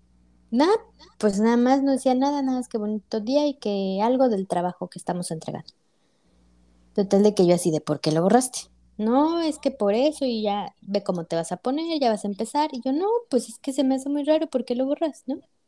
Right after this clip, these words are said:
O sea, en primera así como que se puso súper nervioso. Entonces le dije, "Bueno, dime". "No, no, no, vamos a hablarle para que veas que esta chava tiene novio y no sé qué". Bueno, ya tal, nos fuimos a comer, era cumpleaños de mi papá.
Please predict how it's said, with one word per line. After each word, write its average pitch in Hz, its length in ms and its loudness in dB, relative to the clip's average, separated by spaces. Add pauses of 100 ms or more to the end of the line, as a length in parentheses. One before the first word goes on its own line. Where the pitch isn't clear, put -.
(400)
O 208 60 -6
sea, 214 140 0
en 214 80 0
primera 262 440 0
así 254 300 -2
como 208 360 0
que 196 120 0
se 190 120 -2
puso 226 220 0
súper 196 340 2
nervioso. 240 1040 2 (680)
Entonces 220 420 2
le 220 140 2
dije, 214 240 2
"Bueno, 294 280 0
dime". 240 360 0
"No, 339 320 0
no, 392 120 0
no, 330 200 -2
vamos 302 300 0
a 254 40 4
hablarle 254 460 4
para 196 240 -2
que 196 120 -4
veas 202 200 -4
que - 80 -8
esta 202 220 -8
chava 196 260 -4
tiene 196 240 -4
novio 285 420 -4
y 262 60 -4
no 226 120 -6
sé 214 160 -8
qué". 302 420 -4 (180)
Bueno, 330 360 -4
ya 269 340 2 (320)
tal, 233 260 2
nos 220 200 -4
fuimos 233 200 -6
a 220 60 -10
comer, 185 220 -6
era 196 160 -6
cumpleaños 185 360 -6
de 170 80 -2
mi 175 80 -8
papá. 233 340 -4